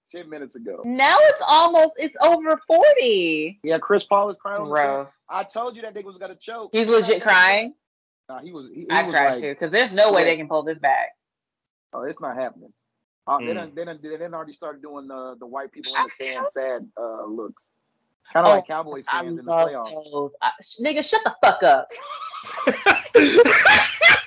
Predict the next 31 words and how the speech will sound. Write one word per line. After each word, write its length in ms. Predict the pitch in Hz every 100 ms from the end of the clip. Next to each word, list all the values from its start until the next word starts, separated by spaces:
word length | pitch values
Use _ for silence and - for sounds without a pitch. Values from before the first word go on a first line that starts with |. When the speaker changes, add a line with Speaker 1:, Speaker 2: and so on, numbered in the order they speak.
| 587 587 403 466 - - 855 932 - - 740 - - 679 - _ - 679 - 659 349
Speaker 1:
I 120 | 220
was 160 | 226
wait-, 220 | 202 233 214
I 140 | 220
was 100 | 226
waiting 260 | 214 233 208
for 140 | 208
her 80 | 202
to 80 | 185
see 180 | 196 202
if 80 | 190
she 140 | 240
caught 280 | 226 214 190
it. 160 | 165 147 _ _ -
'Cause 120 | 185
I 60 |
Speaker 2:
Like 140 | 220 247
Speaker 1:
was, 120 | 233
Speaker 2:
you 80 | 311
Speaker 1:
I 100 | 285
Speaker 2:
ain't 120 | 277
a 80 | 220
whole 540 | 190 247 294 320 302
ass 180 | 269 285 240
Jaguar 720 | 190 262 247 220 220 208 196 190 -
fan. 540 | 190 160 156 156 175 453 - _ _ _
Speaker 1:
Okay, 340 | 202 196 156 160
all 160 | 185
right, 160 | 151 143
hold 220 | 190 -
on. 160 | 196